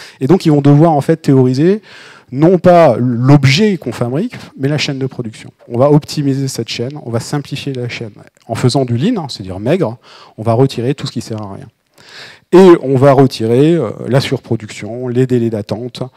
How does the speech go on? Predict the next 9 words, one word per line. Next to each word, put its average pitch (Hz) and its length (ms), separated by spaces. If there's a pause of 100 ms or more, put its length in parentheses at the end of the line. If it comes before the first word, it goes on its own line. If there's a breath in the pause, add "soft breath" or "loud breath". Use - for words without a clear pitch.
(340 soft breath)
euh, 113 380
les 135 220
transports, 120 680
le 135 160
processing, 127 680
le 127 160
stock, 131 520 (300 soft breath)
les 139 200
mouvements, 135 520